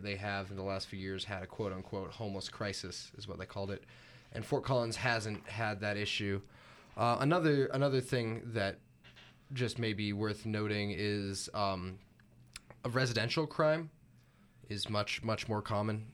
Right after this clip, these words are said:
in Denver than it is in Fort Collins. I remember last year, um, a young man was stabbed because of an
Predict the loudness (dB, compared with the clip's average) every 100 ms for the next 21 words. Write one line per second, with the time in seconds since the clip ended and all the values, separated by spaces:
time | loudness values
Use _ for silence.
0 | -8 -4 -2 0 0 0 -2 0 0 -2
1 | -4 -4 0 2 2 -2 -8 -4 0 2
2 | 2 2 2 2 2 2 2 2 2 2
3 | 0 -8 -14 -18 -18 -20 -20 -20 -2 2
4 | 4 4 2 0 2 2 4 4 4 2
5 | 0 -2 -2 0 0 0 0 2 4 4
6 | 0 -6 -6 -8 -8 -16 -10 -2 -2 0
7 | -2